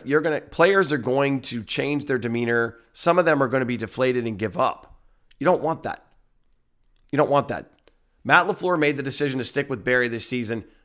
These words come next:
Joe Barry is going to be the defensive coordinator all year long for the Packers,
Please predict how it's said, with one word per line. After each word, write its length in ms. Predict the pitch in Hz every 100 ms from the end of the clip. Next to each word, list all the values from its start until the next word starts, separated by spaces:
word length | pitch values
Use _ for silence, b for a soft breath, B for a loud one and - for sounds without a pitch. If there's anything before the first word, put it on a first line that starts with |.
| -
Joe 280 | 95 160 202
Barry 420 | 165 160 135 120
is 100 | 113
going 260 | 143 143 135
to 60 |
be 80 | 131
the 100 | 120
defensive 400 | 120 120 123 107
coordinator 580 | - 117 113 107 101 - _ _
all 580 | - 131 143 147 143 143 127
year 540 | 110 127 123 123 113
long 320 | 104 107 71 - _ _ _ _ _ _ _ _ _
for 160 | 120
the 80 | 98
Packers, 520 | 98 80 - - -